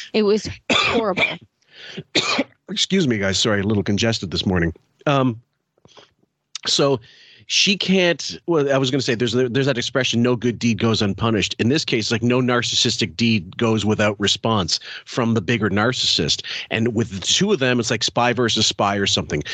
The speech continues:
Speaker 2: They've got to constantly, one's hitting over the, uh, the other over the head whenever they can.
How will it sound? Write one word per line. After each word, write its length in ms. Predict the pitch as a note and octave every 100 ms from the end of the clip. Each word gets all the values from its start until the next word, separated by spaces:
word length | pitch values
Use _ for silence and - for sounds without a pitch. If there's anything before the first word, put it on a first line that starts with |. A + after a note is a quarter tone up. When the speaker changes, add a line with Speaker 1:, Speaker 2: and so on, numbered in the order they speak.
| -
Speaker 2:
They've 220 | A2 F#2+
got 260 | G#2 A#2+ B2
to 80 | A2+
constantly, 560 | - B2 A#2+ B2 G#2+
one's 380 | G#2 A2+ C#3 C#3+
hitting 240 | C#3+ C3
over 200 | A#2+ A2+ -
the, 180 | A#2+ A#2
uh, 100 | A2+
the 240 | A#2+ A#2 A#2
other 140 | A2+
over 140 | F#2+ F#2+
the 60 |
head 240 | A2+ A2 E2+ - -
whenever 460 | A2+ A#2 B2 A#2+
they 160 | G#2+ G#2
can. 400 | - A2 D#2